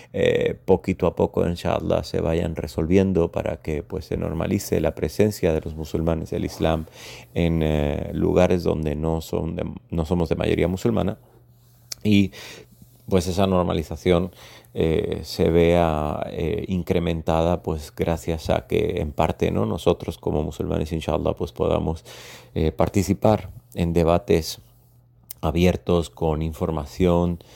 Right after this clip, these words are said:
y, y, bueno, y poniendo las cosas en su perspectiva. Como no, <laughs> hoy voy a estar hablando sobre Francia porque, pues, lo que está pasando en Francia está cada vez peor.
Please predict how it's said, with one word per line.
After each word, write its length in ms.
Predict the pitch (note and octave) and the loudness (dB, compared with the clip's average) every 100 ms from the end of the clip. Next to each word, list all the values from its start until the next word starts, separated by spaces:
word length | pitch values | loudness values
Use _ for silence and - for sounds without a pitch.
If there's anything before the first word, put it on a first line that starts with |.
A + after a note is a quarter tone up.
| - - - | -20 -20 -2
y, 920 | F#2+ E2+ D#2 D#2 D2+ D2 - G2+ F#2+ | 0 2 0 -2 -4 -6 -10 -12 -8
y, 100 | G2 | -2
bueno, 240 | E2+ D#2+ E2 | 0 0 -2
y 60 | |
poniendo 460 | F2 F2 F2+ E2+ F2 | 0 2 2 4 2
las 180 | D2+ - | 2 -2
cosas 420 | E2 - E2 - | -6 -4 -6 -2
en 180 | E2 D#2 | -4 -4
su 440 | - F2 E2+ E2+ - | -2 2 4 2 0
perspectiva. 680 | E2+ - - - - - - - - | -4 -4 -12 -10 -12 -12 -18 -20 -8
Como 220 | - F2+ | 0 2
no, 280 | D#2 F2 F2+ - - | 4 4 2 -8 -12
<laughs> 120 | - A2+ | 0 4
hoy 240 | F#2+ - | 4 2
voy 280 | F2 E2 C#2+ | -6 -2 -2
a 40 | |
estar 260 | C#2 - C#2+ | -4 -2 -2
hablando 440 | C2+ D2 D2 D2+ | 0 -2 -2 -6
sobre 440 | - E2 D2+ C#2+ - - - - - - - | 0 2 2 0 -6 -12 -20 -20 -20 -20 -4
Francia 600 | - A#2+ A2+ - F2+ - | 4 4 4 2 0 2
porque, 680 | A#2 - - G#2+ G#2 F#2+ - | 0 0 2 4 6 4 0
pues, 400 | F#2 E2 D#2+ - | -2 0 -2 -4
lo 140 | E2 D#2+ | -4 -4
que 80 | |
está 200 | F2+ A2+ | -4 -2
pasando 320 | B2+ B2 B2 G#2+ | -2 -2 0 0
en 60 | |
Francia 800 | F#2 G2+ G2+ G#2+ G2 F2+ D#2 D2+ - - - - - _ _ _ _ - | 2 0 4 4 6 4 2 -4 -16 -20 -20 -20 -20 _ _ _ _ -6
está 260 | G#2+ F#2 | -2 2
cada 160 | G2 F2+ | 4 4
vez 160 | F2 - | 2 2
peor. 320 | F#2 F2+ | 6 6